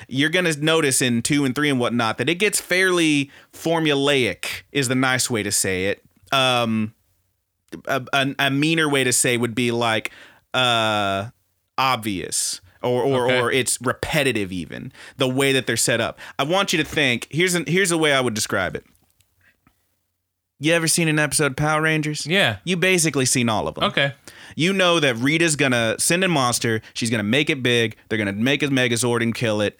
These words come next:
Speaker 1: and that's how it's gonna
Speaker 2: Well,
Speaker 1: happen.
Speaker 2: first they get their ass kicked,
Speaker 1: But
Speaker 2: and
Speaker 1: a,
Speaker 2: then
Speaker 1: yes, but a lot of different stuff happens in there. You also got the stories with the actual characters and whatnot, and that is where it shines. The thing is that it is, it will at times, it will be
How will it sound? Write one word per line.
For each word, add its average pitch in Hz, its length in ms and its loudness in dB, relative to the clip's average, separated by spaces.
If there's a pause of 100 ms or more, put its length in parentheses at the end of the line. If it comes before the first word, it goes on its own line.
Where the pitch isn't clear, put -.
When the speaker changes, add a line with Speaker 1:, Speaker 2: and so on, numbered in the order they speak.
Speaker 1:
and 113 120 -2
that's 113 240 0
how 107 120 -2
it's 101 100 -4
gonna 101 180 -4
Speaker 2:
Well, 135 140 -2
Speaker 1:
happen. 196 140 0
Speaker 2:
first 202 140 -2
they 170 100 0
get 147 100 -2
their 123 140 0
ass 131 240 0
kicked, - 360 -8
Speaker 1:
But 165 160 0
Speaker 2:
and 170 120 2
Speaker 1:
a, - 20 2
Speaker 2:
then 120 260 0
Speaker 1:
yes, 131 460 0
but 143 160 0
a 143 60 4
lot 170 480 2
of 160 100 0
different 165 300 0
stuff 143 220 0
happens 143 380 2
in 120 100 0
there. 110 100 0
You 120 140 2
also 131 200 0
got 131 220 0
the 127 60 -2
stories 131 380 2
with 139 280 0
the 135 120 2
actual 127 300 0
characters 117 420 -2
and 113 80 -2
whatnot, 113 340 0
and 110 240 -2
that 135 220 2
is 135 140 0
where 127 180 2
it 104 80 -2
shines. 92 380 -4 (320)
The 127 100 0
thing 165 280 2
is 156 200 2
that 135 220 2
it 151 160 2
is, 135 400 2 (220)
it 151 80 2
will 156 240 2
at 143 240 0
times, 156 720 0 (280)
it 151 160 0
will 147 180 0
be 127 600 0